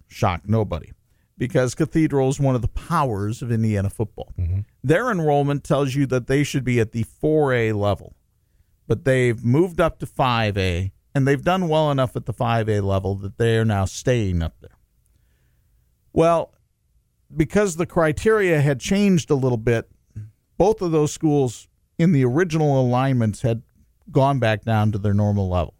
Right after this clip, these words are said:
Speaker 1: So now they're ban-, bounced back up. So now the I H S A A has to figure out, okay, who's, who's playing who, what sectional are we putting them in, things like that.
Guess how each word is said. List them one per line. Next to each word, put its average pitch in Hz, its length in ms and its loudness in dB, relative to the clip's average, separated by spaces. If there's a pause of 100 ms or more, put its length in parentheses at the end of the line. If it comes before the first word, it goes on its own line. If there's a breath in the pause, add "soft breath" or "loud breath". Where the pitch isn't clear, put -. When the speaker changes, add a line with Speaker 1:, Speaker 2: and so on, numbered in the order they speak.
(180)
Speaker 1:
So - 180 -4
now 143 220 4
they're 175 140 -2
ban-, 143 320 -2 (140)
bounced 127 340 -2
back 117 260 0
up. 165 160 0
So - 100 -10
now 151 200 0
the 147 140 0
I 127 80 2
H 123 140 -4
S 120 140 -4
A 120 220 0
A 120 40 2
has 107 180 -2
to - 60 -20
figure 110 240 -2
out, 101 220 0
okay, 127 340 0
who's, 175 540 0 (560)
who's 233 220 0
playing 170 480 0 (220)
who, 175 520 0 (240)
what 185 200 0
sectional 170 460 -4
are 143 140 0
we 143 140 0
putting 139 340 0
them 123 140 2
in, 120 220 0
things 113 300 -2
like 95 220 -2
that. - 180 -8